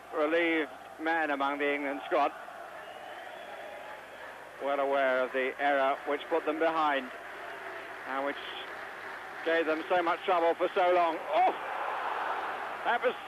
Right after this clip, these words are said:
Majubi again. We played two minutes of injury time,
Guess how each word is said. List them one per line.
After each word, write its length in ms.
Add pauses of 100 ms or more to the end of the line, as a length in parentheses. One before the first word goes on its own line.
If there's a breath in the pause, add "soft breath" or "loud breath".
(120)
Majubi 520
again. 240 (4000)
We 120
played 360
two 160
minutes 280
of 80
injury 320
time, 380